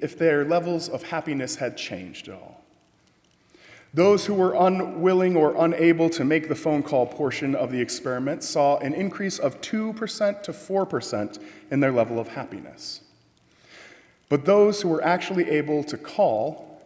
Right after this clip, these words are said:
and express their gratitude saw an increase of four percent to nineteen percent. So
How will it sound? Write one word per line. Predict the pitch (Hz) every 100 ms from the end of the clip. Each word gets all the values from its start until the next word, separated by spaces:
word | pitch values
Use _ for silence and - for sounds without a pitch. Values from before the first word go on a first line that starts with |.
| -
and | 131
express | 127 - - 190 202 -
their | 175 165
gratitude | 139 135 117 101 - 95 98 - _ _ _ _ -
saw | - 147
an | 147
increase | 170 170 - 160 -
of | 127
four | - - 196
percent | 196 185 - 170 156 - - - _ -
to | -
nineteen | 113 117 143 139 - - 120 113 110
percent. | 110 - - - _ - _ _ _ _ _ _ _ _ _ _ _ _ _ -
So | - - 139